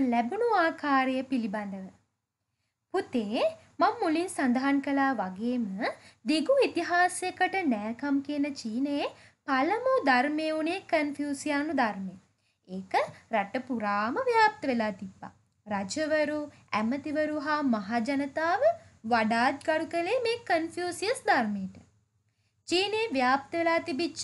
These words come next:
අනිත් ආගම වුණේ තාවෝ ධර්මය. ඒ ධර්මයටත් මහජනතාව ඉතාම ගෞරව කළා. ඒ වගේම මහජනතාව මේ තාවෝ දහම ඇදහීමට ලක් කළා. ඒ නිසා බාහිරින් පැමිණෙන කිසිම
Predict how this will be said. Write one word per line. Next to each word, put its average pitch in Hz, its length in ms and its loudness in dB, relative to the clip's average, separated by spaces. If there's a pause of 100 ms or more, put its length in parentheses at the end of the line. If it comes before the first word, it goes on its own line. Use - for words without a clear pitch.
(260)
අනිත් 240 440 0
ආගම 392 380 4
වුණේ 330 380 -2
තාවෝ 370 440 4
ධර්මය. 196 420 -2 (540)
ඒ 196 240 -2
ධර්මයටත් 320 720 2
මහජනතාව 262 880 0 (400)
ඉතාම 294 380 0 (100)
ගෞරව 302 440 4
කළා. 196 380 -8
ඒ 214 160 -6
වගේම 240 400 -2
මහජනතාව 240 800 -2 (380)
මේ 320 200 -4
තාවෝ 269 500 2
දහම 311 340 0 (440)
ඇදහීමට 392 720 0
ලක් 494 280 4
කළා. 226 300 -2 (400)
ඒ 302 200 0
නිසා 453 460 0 (420)
බාහිරින් 440 760 4
පැමිණෙන 320 720 -2 (160)
කිසිම 294 460 0